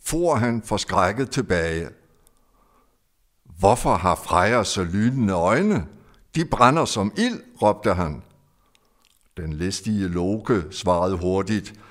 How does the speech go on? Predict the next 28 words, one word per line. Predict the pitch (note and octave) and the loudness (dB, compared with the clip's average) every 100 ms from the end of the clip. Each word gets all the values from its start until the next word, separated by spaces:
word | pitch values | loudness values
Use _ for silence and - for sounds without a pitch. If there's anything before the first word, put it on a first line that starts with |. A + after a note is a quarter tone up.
| - _ | -20 _
"Freja | - D#2+ C#2+ D#2+ G#2 C#3 | -14 -8 -4 -2 -2 -2
har | F2+ G3 | -2 -2
ikke | F#2 - | -2 -6
sovet | - G#2+ C#3+ E3+ D3 | -2 0 0 -2 -4
i | |
otte | A#2 C3+ F3 | -2 -2 -4
dage. | D3+ B2 D3 G3 A3 - - _ _ | -4 -2 0 -2 -4 -10 -20 _ _
Sådan | - B3 A#3+ A3 | -6 -4 -2 -4
har | D3+ D3+ | -2 -2
hun | D3+ | -2
glædet | - G#2 A2 C#3+ - | -2 0 0 -2 0
sig | B2 A2+ | 0 0
til | B2 | 0
at | A#2 A2+ | -2 -2
blive | C3+ | -6
gift." | A2+ E2+ - - - _ _ _ _ _ _ _ _ _ _ _ _ _ _ | -6 -8 -8 -14 -20 _ _ _ _ _ _ _ _ _ _ _ _ _ _
Trym | - B2 E3+ D#3 | 2 2 2 -2
blev | A#2+ A2+ A2 | -2 0 -2
glad. | F2 E2 D#2 - - _ _ _ _ _ _ _ _ _ _ _ _ | -2 -2 -2 -8 -20 _ _ _ _ _ _ _ _ _ _ _ _
Nu | D#3 A#3 | 2 2
skulle | - - E3+ | 0 -2 -2
bruden | A2+ D3+ F3 F3+ C3 | 2 2 4 0 2
have | A2+ | 2
sin | B2 D3 C3 | 2 -2 -4
bryllupsgave, | - A2+ A#2 - - D#2+ D2+ - - _ | 2 4 4 0 -2 -2 -4 -10 -20 _
Thors | - F3 D#3+ - | 0 0 0 -4
hammer. | - G#2 G2 - - _ _ _ _ _ _ _ _ _ _ _ _ _ - | -2 0 0 -8 -20 _ _ _ _ _ _ _ _ _ _ _ _ _ -12
Trællene | - F2+ G2 A#2+ B2 C3 | 0 2 2 0 -2 -4